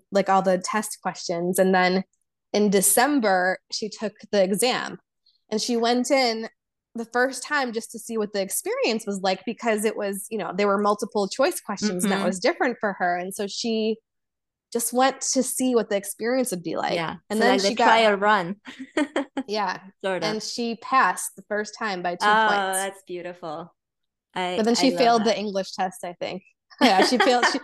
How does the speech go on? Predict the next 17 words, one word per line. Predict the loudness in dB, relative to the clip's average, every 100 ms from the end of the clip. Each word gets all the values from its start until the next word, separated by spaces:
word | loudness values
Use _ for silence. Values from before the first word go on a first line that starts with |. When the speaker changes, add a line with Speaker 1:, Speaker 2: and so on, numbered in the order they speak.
| -10
Speaker 2:
<laughs> | -18 -4
Speaker 1:
she | -2 2
failed | 4 4 2
the | 0
English | -2 -2 -4 -6
test, | -4 -4 -4
so | -10
she | -8 -4
had | -2 -2
to | -4
start | -4 -4 -4
that | -4 -2
one, | -4 -4
do | -2
that | 0 0
one | -2
again. | -2 -4 -4 -6